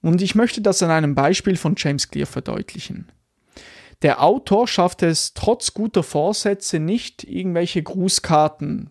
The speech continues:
Postkarten zu versenden. Seine Frau wiederum ist in Bezug auf das sehr diszipliniert und versendet regelmäßig Grußkarten. Aus welchem Grund?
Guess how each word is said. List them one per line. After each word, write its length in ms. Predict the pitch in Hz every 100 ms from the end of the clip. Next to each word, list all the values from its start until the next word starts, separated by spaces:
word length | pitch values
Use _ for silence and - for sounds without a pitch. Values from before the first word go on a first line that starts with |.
| _
Postkarten 640 | 175 180 - 160 151 -
zu 160 | 151 147
versenden. 680 | 156 139 151 147 - - - _ _ - - _ -
Seine 340 | - 151 143
Frau 380 | - 147 185 285
wiederum 580 | 262 220 156 214 254 - _ _ _ _ -
ist 300 | 175 - 165
in 140 | 143
Bezug 460 | 139 - 196 226 -
auf 360 | 156 147 -
das 320 | - 139 214
sehr 160 | - 185
diszipliniert 920 | 175 170 - 147 180 160 180 160 -
und 160 | - -
versendet 640 | - 143 - 175 175 -
regelmäßig 680 | 185 262 233 165 196 - 160
Grußkarten. 840 | - 143 - - - - - - _ _ _ _ _ _ _ _
Aus 220 | 143 131
welchem 320 | 147 143 139
Grund? 540 | 127 151 220 330 -